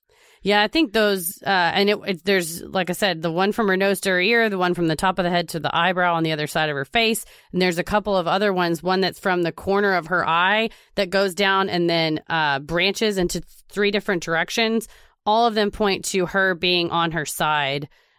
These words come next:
uh, when the st-, the, at least the stabbing on her head occurred, and somehow she's sitting up. And st-, on her side long enough for blood to dry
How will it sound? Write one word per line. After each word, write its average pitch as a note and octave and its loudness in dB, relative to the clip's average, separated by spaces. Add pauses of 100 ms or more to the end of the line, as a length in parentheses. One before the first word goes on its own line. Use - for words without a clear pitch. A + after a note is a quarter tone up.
(180)
uh, D3+ 0
when D#3+ 0 (120)
the D3+ 0 (220)
st-, - -6
the, D#3 2
at D#3 -2
least F#3+ 0
the E3+ -6
stabbing F3 0
on D#3 -2
her D3 -2
head E3+ -2
occurred, C#3 -6 (560)
and C#3+ -2 (340)
somehow D#3 -2
she's - -10
sitting B2+ -12
up. - -16 (160)
And F#3+ 0
st-, - -4
on A#3 2
her B3+ 0
side G#3+ 2
long G#3 2
enough A#3 0
for G3+ 0
blood G3 0
to G#3+ -2
dry E3 0